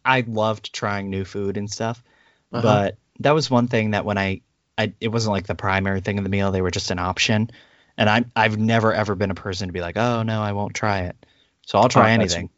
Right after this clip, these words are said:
Speaker 2: that's exactly who I am, to be like,
Speaker 1: Yeah.
Speaker 2: "No."
Speaker 1: No, I'll try anything. But the
Speaker 2: Okay,
Speaker 1: problem with
Speaker 2: okay.
Speaker 1: chicken feet is it's the bone. Have you ever looked at a chicken's foot?
Speaker 2: It's,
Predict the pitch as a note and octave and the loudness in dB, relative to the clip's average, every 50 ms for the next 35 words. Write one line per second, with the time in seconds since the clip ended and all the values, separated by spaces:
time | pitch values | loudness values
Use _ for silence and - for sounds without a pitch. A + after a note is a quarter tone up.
0 | _ _ - A#2 A2+ - G#2 F#2+ F#2+ F#2 - G#2+ G#2 G#2 F#2+ G2 G2+ - D2 C#2 | _ _ -10 -8 -8 -8 -6 -4 -4 -4 -4 -4 -2 0 0 0 -2 -4 -8 -10
1 | - _ _ - - - - - - - G2+ F2+ D#2 - G1+ G1+ - - _ _ | -12 _ _ -12 -10 -8 -8 -6 -2 0 0 0 0 0 -4 -6 -8 -12 _ _
2 | _ _ _ _ _ _ _ _ - - - - - - - _ _ - - G2 | _ _ _ _ _ _ _ _ -20 -20 -20 -20 -20 -20 -20 _ _ -12 -8 -6
3 | F#2+ F2 D#2+ E2+ - _ _ _ _ - A#2 A2+ A2+ - - A#2+ G#2+ G2 F#2 F2+ | -4 -4 -6 -8 -12 _ _ _ _ -6 -4 -4 -2 -2 0 0 0 0 0 -2
4 | F#2 F2 E2+ D#2 D2 _ _ _ _ _ _ _ _ _ _ _ _ _ _ - | -4 -8 -10 -10 -12 _ _ _ _ _ _ _ _ _ _ _ _ _ _ -18
5 | - _ - B2 C3 - - B2 C3+ C#3+ - - D3+ C3 G#2 A#2 - C3 B2+ A#2 | -18 _ -4 -4 -4 0 2 4 4 6 4 4 2 0 0 0 0 2 2 0
6 | F#2+ - F#2+ F#2+ F2+ F2+ F#2 F#2 - - _ - - _ _ _ _ - - A2 | 0 0 -6 -6 -4 -4 -4 -4 -6 -8 _ -18 -20 _ _ _ _ -2 -2 -2
7 | G#2 - - - _ _ _ _ _ _ _ _ - A#2+ A2+ F#2 B2+ A#2+ A2+ F#2+ | 0 0 -6 -10 _ _ _ _ _ _ _ _ -4 -2 2 4 6 6 6 4
8 | F2 F2+ G2+ A2+ - _ _ _ _ _ _ _ _ _ - - D3+ C3 D3+ E3 | 0 -4 -8 -12 -14 _ _ _ _ _ _ _ _ _ -10 -6 -6 -4 -2 -4
9 | F3+ D#3 D3 D3+ D3 _ - D#3 B2+ A2 - C#3 B2+ C#3 C3+ - - D#3 D#3 - | -4 0 0 -2 -2 _ -8 -8 -6 -4 -4 -4 -4 -4 -8 -8 -8 -8 -8 -8
10 | _ _ _ _ _ _ _ _ _ _ _ _ - - C#3 B2+ B2+ - - | _ _ _ _ _ _ _ _ _ _ _ _ -2 0 0 0 0 -2 -14